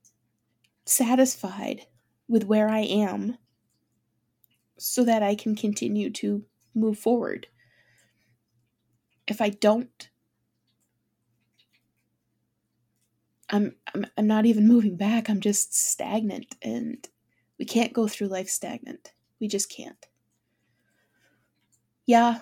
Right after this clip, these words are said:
we could have a day, a week, even a month where we're stagnant, where we just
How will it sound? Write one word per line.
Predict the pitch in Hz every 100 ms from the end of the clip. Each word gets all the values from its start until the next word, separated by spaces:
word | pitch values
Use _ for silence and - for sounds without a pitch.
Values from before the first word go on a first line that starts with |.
| -
we | 240
could | 214
have | 214
a | 214
day, | 202 190 190 190 196 _ _ -
a | 175
week, | 180 175 175 - - - _ -
even | 196
a | 208
month | 226 233 185 175 - - _ _ -
where | 156
we're | 175 180
stagnant, | - 156 - - - - -
where | -
we | -
just | - - - -